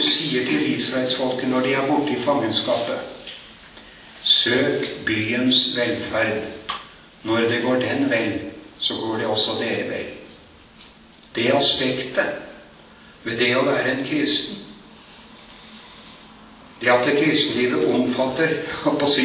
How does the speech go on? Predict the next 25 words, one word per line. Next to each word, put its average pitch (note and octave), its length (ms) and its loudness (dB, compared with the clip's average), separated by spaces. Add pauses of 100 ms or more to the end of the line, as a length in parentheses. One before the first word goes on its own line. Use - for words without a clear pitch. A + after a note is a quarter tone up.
(160)
alt C#3 320 -2
hva F3+ 220 4
jeg F3 100 2
gjør, - 220 2 (1500)
og A#3 100 -4
ikke - 240 0
minst - 320 2
arbeidet, - 540 2 (760)
og A2+ 120 2
alt A#2+ 160 0
jeg C3 220 2
gjør B2 100 0
i C#3 140 0
hjemmet, - 400 0 (1700)
ja, B2 160 0
det B2 160 4
må B2 140 2
vi B2+ 120 2
få C3 200 -2 (240)
kanskje C3 320 0
mer, A#2+ 240 -4 (1300)
mer C#3 220 0
øynene C3 400 2
opp A#2 160 -2
for. - 180 -2